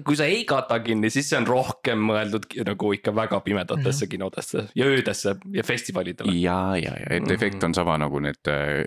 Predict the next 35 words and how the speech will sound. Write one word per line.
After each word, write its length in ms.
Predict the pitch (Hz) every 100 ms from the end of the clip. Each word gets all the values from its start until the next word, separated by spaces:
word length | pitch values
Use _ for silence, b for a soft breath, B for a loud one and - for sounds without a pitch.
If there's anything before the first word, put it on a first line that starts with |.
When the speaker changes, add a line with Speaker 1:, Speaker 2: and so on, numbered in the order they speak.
| -
Speaker 3:
issi 380 | 82 - 71 -
V 140 | 87 82
H 140 | 80 78
S-id, 240 | - 69 -
mis, 220 | - -
äh, 140 | - - -
olid 220 | 76 73 -
nagu 320 | 71 71 76 -
kuskilt 400 | 82 - - -
hakkas, 420 | 78 - 78 -
äh, 300 | 82 76 76 - - B B B
mingisugune 440 | 76 78 78 76 78
tähtede 280 | 80 - 85
sõda, 200 | 85 92 -
tähtede 400 | - 90 - 80
sõda 260 | 92 87 73
dubleeritult 640 | 76 78 73 - 64 -
ja 80 | -
siis 280 | 80 - - -
korraks 360 | - 78 71 -
oli 240 | 73 76
issi 320 | 78 - 80 - -
veits 440 | - 78 - -
Speaker 1:
Taustal. 420 | - 147 - 98 98
Speaker 3:
taustal. 420 | 101 85 - -
Speaker 2:
Jah. 240 | 139 135 - - _ B B B B B B _ _ _ _ B B B B
Speaker 1:
Meil 140 | 160
on 120 | 156
põhimõtteliselt 360 | 151 202 185 127
see 100 | 127
action 260 | 135 - 101
on 60 |
kogu 100 | 101
aeg 80 | 104
taustal, 360 | 113 113 -